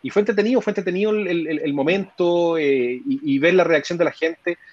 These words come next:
Y te diría que en general se está construyendo una comunidad de esta pichanga de fin de semana, o de este fic,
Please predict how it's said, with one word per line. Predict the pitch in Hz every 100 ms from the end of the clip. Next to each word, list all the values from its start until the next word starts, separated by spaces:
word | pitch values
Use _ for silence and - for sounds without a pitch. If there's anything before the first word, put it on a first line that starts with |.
| -
Y | 131
te |
diría | 170 214
que |
en | 233
general | 233 190 208
se | 208
está | 196
construyendo | 196 208 185 175 208
una | 202
comunidad | 185 170 139 143 180
de |
esta | 175 185
pichanga | 165 - 180 185
de |
fin | - 175
de |
semana, | 160 135 143 160 165 _ - -
o | 120
de | 139
este | 139 147
fic, | - 156 180 170